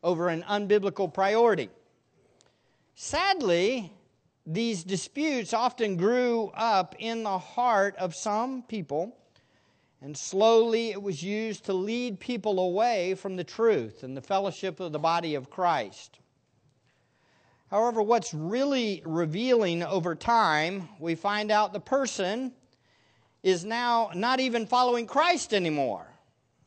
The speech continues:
They left for one reason, but now they're not even going to church anymore. Or they're doing their so-called worship from home by themselves.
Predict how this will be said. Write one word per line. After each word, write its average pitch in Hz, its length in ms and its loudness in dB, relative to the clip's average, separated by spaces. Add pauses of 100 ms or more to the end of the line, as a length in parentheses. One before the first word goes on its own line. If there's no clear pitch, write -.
They 160 300 -4
left 254 320 2
for 208 140 0
one 240 260 2
reason, 175 480 -2
but 180 200 -2
now 202 360 0
they're 196 200 -2
not 208 180 0
even 190 220 0
going 190 200 0
to 160 60 -4
church 262 400 -4
anymore. 113 540 -6 (920)
Or 185 180 2
they're 190 140 4
doing 220 360 4
their 196 220 4
so-called 202 800 2 (120)
worship 170 840 0
from 160 300 -4
home 160 480 -4
by 156 200 -2
themselves. 147 1080 0